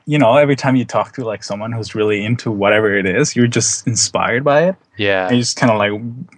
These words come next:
Speaker 1: wanna go out and do whatever it is that you do.
Speaker 2: Yeah.
Speaker 1: Like, like, that's, that's what I want the festival to be about, right?
Speaker 2: That's
Speaker 1: Like,
Speaker 2: good.
Speaker 1: so, so
Speaker 2: Yeah.
Speaker 1: hopefully it works out.
Speaker 2: It should be about motivation and inspiration and all that stuff, yeah.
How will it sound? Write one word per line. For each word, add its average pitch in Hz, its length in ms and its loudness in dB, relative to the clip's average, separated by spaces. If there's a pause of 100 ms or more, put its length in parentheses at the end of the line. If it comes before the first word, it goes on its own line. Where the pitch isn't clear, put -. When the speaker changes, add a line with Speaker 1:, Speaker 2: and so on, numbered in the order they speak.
Speaker 1:
wanna 110 260 -2
go 110 200 4
out 101 280 2
and 117 160 0
do 117 140 -2
whatever 110 400 2
it 110 140 2
is 113 180 2
that 110 100 0
you 110 160 -6
do. 107 380 0 (240)
Speaker 2:
Yeah. 95 460 -4
Speaker 1:
Like, 110 180 -6
like, 107 240 0
that's, 113 360 -2
that's 117 320 0
what 104 120 -2
I 98 80 -2
want 98 380 -6 (260)
the 120 80 -18
festival 98 400 -8
to - 100 -12
be - 140 -12
about, - 340 -8
right? 87 240 -12 (280)
Speaker 2:
That's - 200 -8
Speaker 1:
Like, - 60 -18
Speaker 2:
good. 98 380 -6 (160)
Speaker 1:
so, - 460 -10 (360)
so 127 140 0
Speaker 2:
Yeah. 107 80 4
Speaker 1:
hopefully 110 240 4
it 104 60 -4
works 101 220 -12
out. - 180 -12 (220)
Speaker 2:
It 113 140 -8
should 104 240 -2
be 101 180 -2
about 95 360 0
motivation 95 580 -6
and 92 140 -12
inspiration 95 640 -8
and 95 400 -14 (140)
all 98 160 -8
that 104 100 -12
stuff, 95 400 -10
yeah. 98 260 -6